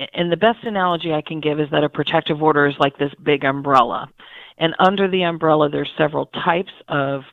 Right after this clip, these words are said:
protective orders in the state. The first one being there is a civil protective order, and that is what we call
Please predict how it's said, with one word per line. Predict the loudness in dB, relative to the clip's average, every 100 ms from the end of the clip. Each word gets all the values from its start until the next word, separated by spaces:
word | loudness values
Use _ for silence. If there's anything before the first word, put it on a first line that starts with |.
| _
protective | -8 -4 -2 -2 -6 -6
orders | -4 -4 -6
in | -8 -10
the | -10
state. | -4 -4 -4 -10 _ _
The | -2 -2 0
first | 2 2 2 -4
one | -4 -4
being | -4 -2 0 0 -2 -6 -12 -20 -20 -2
there | 4 6
is | 6 2
a | 0 -2 -2
civil | 2 4 2
protective | 0 -4 -2 -2 -2 -4
order, | 0 2 2
and | 2 0
that | 2 0 0 -8
is | -6 -6 -4
what | -4 -2
we | -6
call | -6 -4 0 2 0